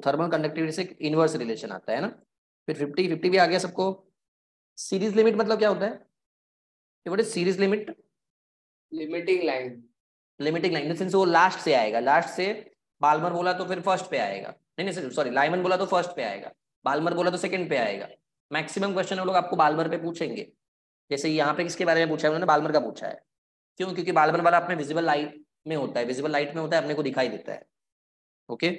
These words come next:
Speaker 1: चलो फ़ोर्टी एट देख लेते हैं और एक ऊपर question रह गया, वो देख लेते हैं। ये फ़ोर्टी एट में क्या बोला है question में? A closed organ pipe of length L one and open organ pipe of length L two। तो दो pipe है, एक क्लोज pipe है और एक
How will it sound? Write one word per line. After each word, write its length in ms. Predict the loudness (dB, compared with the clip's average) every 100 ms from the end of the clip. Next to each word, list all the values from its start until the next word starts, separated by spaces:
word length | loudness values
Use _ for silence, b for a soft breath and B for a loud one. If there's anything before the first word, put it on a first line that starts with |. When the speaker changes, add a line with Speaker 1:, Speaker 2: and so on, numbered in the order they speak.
| -10 _ _ _
Speaker 1:
चलो 180 | 0 0
फ़ोर्टी 440 | 2 2 2 0 4
एट 160 | 4
देख 180 | 4 4
लेते 200 | 2 2
हैं 60 | 2
और 160 | 2
एक 80 | 2
ऊपर 200 | 0 0
question 260 | -2 -4 -4
रह 140 | -2
गया, 120 | -2
वो 140 | -2 -2
देख 140 | -4
लेते 200 | -6 -12
हैं। 80 | -16 _ _ _ _ _ -10
ये 60 |
फ़ोर्टी 340 | 0 0 4 4
एट 80 | 6
में 120 | 4
क्या 120 | 4
बोला 220 | 4 4 2
है 140 | 2
question 280 | -2 -4 -4
में? 300 | -2 -4 -6 _ _ _
A 60 | -10 -6 4
closed 320 | 6 8 6 6
organ 300 | 6 4 2
pipe 280 | 2 2 0 -8 _
of 140 | -4 -2
length 360 | 0 0 -2 0
L 160 | 0
one 160 | 0 0 -4 -12 _ _
and 140 | -6 -4
open 280 | 0 0
organ 260 | 2 0 0
pipe 220 | 2 2 0
of 120 | 0
length 340 | 0 -2 -4
L 100 | -4 -4 -6
two। 80 | -10 -14 _ _ _
तो 80 | 2
दो 140 | 2
pipe 260 | 4 4 2
है, 100 | -6 -12 _ _ _ _ _ _
एक 160 | -12 -2
क्लोज 260 | 0 0 2
pipe 260 | 2 4
है 440 | 4 2 0 -10 _ _ _ 0
और 160 | 2 4
एक 260 | 0 -4